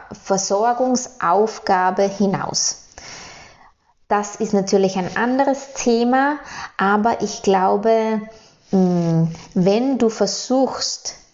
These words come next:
dich wirklich gut zu ernähren und kafferreduzierende Lebensmittel zu dir nimmst, dann wird sich natürlich auch dein mentaler Zustand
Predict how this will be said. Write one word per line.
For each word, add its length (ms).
dich 500
wirklich 800
gut 260
zu 200
ernähren 580
und 260
kafferreduzierende 1700
Lebensmittel 1300
zu 260
dir 160
nimmst, 540
dann 520
wird 320
sich 160
natürlich 640
auch 320
dein 400
mentaler 680
Zustand 800